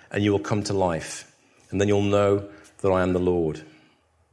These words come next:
So God says to Ezekiel, "Prophesy to the breath, prophesy, son of man, and say to it,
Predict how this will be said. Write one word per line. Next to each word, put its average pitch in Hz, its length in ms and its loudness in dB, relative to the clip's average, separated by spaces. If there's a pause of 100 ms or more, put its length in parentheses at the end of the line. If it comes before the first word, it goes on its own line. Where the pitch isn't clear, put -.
(600)
So 104 140 -2
God 123 180 4
says 127 180 0
to 123 100 2
Ezekiel, 104 460 0
"Prophesy 139 600 -2
to - 100 -6
the 120 60 0
breath, 98 520 -4 (520)
prophesy, 143 480 0
son 117 240 -2
of 104 100 0
man, 90 220 -2
and 92 100 -2
say 104 280 0
to 90 140 -4
it, 78 180 -6